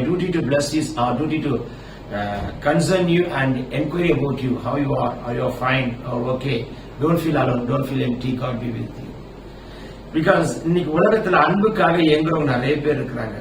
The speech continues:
அன்புக்காக ஏங்குறவங்க பல பேர் இருக்காங்க. யாராவது நம்ம கிட்ட அன்பு செலுத்துவாங்களா அப்படின்னு ரொம்ப பேர் எதிர்பார்க்கிறாங்க.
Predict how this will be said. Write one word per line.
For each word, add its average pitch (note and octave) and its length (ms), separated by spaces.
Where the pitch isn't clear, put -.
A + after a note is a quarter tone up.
அன்புக்காக D3 480
ஏங்குறவங்க C3 500
பல A2+ 120
பேர் C#3+ 160
இருக்காங்க. A#2 260
யாராவது A3+ 460
நம்ம C#3+ 260
கிட்ட D3+ 160
அன்பு G3+ 320
செலுத்துவாங்களா E3 720
அப்படின்னு D3+ 340
ரொம்ப F#3+ 420
பேர் F3 200
எதிர்பார்க்கிறாங்க. A#2+ 600